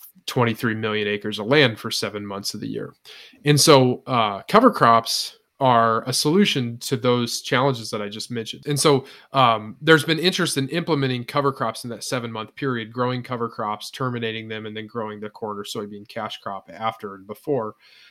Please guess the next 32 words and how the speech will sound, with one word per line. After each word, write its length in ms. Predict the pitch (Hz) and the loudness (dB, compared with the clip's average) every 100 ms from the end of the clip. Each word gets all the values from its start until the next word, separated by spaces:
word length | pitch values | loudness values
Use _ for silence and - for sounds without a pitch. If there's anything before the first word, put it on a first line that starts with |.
| _ | _
Um, 380 | 135 120 107 104 _ _ _ - | 0 0 0 -10 _ _ _ -4
and 360 | 165 156 147 135 _ _ _ _ _ _ - | 2 4 2 -2 _ _ _ _ _ _ -2
a 80 | 151 | 2
lot 260 | 147 202 220 | 8 8 8
of 240 | 202 143 | 4 4
wildlife 360 | 151 147 147 139 | 4 6 4 2
ecologists, 640 | 135 127 113 113 123 - | -4 -2 0 -2 -6 -8
myself 340 | 120 - 139 147 | -8 -4 -4 -4
included, 440 | 135 127 120 123 | -6 -6 -4 -4
were 160 | 131 135 | -2 -2
intrigued 640 | 127 - 175 180 175 160 _ - _ _ 139 | -2 -6 -4 -4 -6 -10 _ -20 _ _ 0
at 280 | 139 131 | 0 0
whether 400 | 143 135 151 175 | 0 2 4 2
or 80 | 165 | 0
not 520 | 131 120 117 117 117 _ _ _ _ _ - | 0 0 0 -2 -6 _ _ _ _ _ -2
growing 420 | 139 147 143 127 | 4 4 4 -2
something 520 | - 117 - 113 110 | -6 -8 -8 -12 -12
on 180 | 117 120 | -10 -6
that 220 | 117 113 | -6 -6
ground 600 | 113 131 127 107 104 113 - | -2 0 0 -2 -8 -12 -12
for 100 | 117 | -8
those 240 | 113 - | -8 -6
seven 300 | 123 110 107 | -6 -6 -6
months 420 | 131 143 120 - | -4 -4 -4 -8
would 260 | 127 123 - | -6 -6 -8
create 440 | - 123 120 127 | -8 -4 -2 -2
a 60 | 127 | -2
scenario 540 | - 120 113 110 110 | -6 -8 -6 -6 -6
where 180 | 110 110 | -6 -8
we 100 | 110 | -10
might 320 | 110 110 110 | -10 -10 -10
find 500 | - 107 104 104 104 | -10 -10 -10 -14 -18